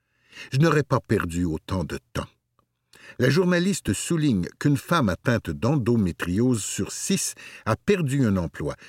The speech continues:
une donnée tirée d'une étude australienne publiée en deux mille vingt et un. « J'ai manqué au moins cent cours pendant l'année de mon secondaire cinq. C'est économique et systémique. Mais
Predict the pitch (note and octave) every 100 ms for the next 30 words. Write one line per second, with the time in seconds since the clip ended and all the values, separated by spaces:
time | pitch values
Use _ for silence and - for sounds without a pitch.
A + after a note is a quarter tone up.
0 | - - C3+ A2+ E3 E3+ D#3 D#3+ F3 -
1 | D3+ C3 C#3 F#2 G2 C3 - F2 B2+ -
2 | - G#2 A2 C3+ - G#2+ G#2 A#2 D3 F#2
3 | E2 D3+ C#3 F#2+ D#2 - C#2+ - - _
4 | _ _ _ _ _ _ - - - G2+
5 | A2 D#3+ D3+ F#3+ - - D3+ - B2 A#2+
6 | A2+ B2 - _ - - G#3 G3 - D3
7 | C3 - - - - - D#3 C#3+ C#3 B2
8 | A#2+ A#2+ D3 F2 F2 E2 - C#3 A#2+ A2
9 | F#2+ D#2 - G#2+ D#2 C2+ - - _ _
10 | _ _ _ - - - A2+ - D#3 -
11 | G#3 F3 A#2 D#3 - - _ - A2 D#2+
12 | - - - - C#3 F2+ C#2 - - -
13 | _ _ _ _ _ - B2+ C#3+